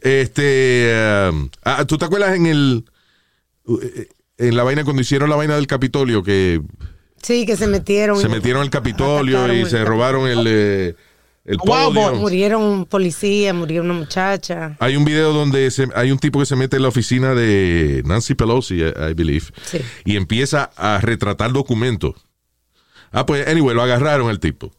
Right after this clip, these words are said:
Speaker 1: Dice,
Speaker 2: Otro
Speaker 1: el,
Speaker 2: más.
Speaker 1: los federales arrestan al hombre que empezó a fotografiar documentos congresionales durante el Capitol Riot.
Speaker 2: Yeah.
Speaker 1: What an idiot.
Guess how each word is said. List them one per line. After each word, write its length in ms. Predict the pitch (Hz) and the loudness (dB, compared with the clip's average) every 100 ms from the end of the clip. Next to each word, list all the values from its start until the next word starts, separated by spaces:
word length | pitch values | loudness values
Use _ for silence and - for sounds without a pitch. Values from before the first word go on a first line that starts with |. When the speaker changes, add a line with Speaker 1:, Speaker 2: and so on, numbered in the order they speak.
| _ | _
Speaker 1:
Dice, 800 | 101 - 117 117 110 107 107 107 | -4 0 0 2 2 4 2 2
Speaker 2:
Otro 360 | - 117 113 180 | 0 0 0 0
Speaker 1:
el, 60 | |
Speaker 2:
más. 320 | 165 165 151 131 | -2 -4 -6 -2
Speaker 1:
los 160 | 117 104 | -2 0
federales 520 | 135 139 170 180 170 | 0 2 0 0 0
arrestan 460 | 160 175 180 180 | 0 0 0 -2
al 100 | 156 165 | 0 0
hombre 220 | 170 170 | 0 0
que 60 | |
empezó 500 | 156 147 135 160 170 147 | 0 0 0 0 2 2
a 560 | 139 135 131 131 127 101 | 2 2 2 2 0 0
fotografiar 880 | 135 139 127 120 117 135 151 160 147 | -2 0 0 0 0 2 2 0 0
documentos 640 | 143 127 123 151 156 139 | -2 0 0 -2 -2 -2
congresionales 1200 | 151 131 127 127 120 120 135 170 135 87 - - - | -2 0 0 0 0 0 2 2 0 0 -4 -12 -4
durante 440 | 104 165 123 120 | -2 -2 -2 -4
el 100 | 113 | -4
Capitol 520 | - 139 131 139 143 127 | -4 -4 0 0 2 0
Riot. 360 | 131 120 82 76 - 160 | 0 -2 -4 -6 -14 -16
Speaker 2:
Yeah. 320 | 139 135 - - | -16 -18 -20 -8
Speaker 1:
What 160 | 101 104 | -6 -4
an 180 | 95 92 | -6 -4
idiot. 400 | 120 107 82 | -4 -4 -8